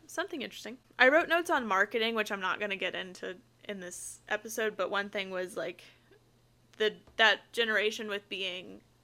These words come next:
more traditional and kind of the way they were raised, very big on respect,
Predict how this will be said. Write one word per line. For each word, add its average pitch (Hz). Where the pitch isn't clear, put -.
more 220
traditional 208
and 202
kind 196
of 185
the 185
way 190
they 175
were 175
raised, 180
very 208
big 196
on 180
respect, -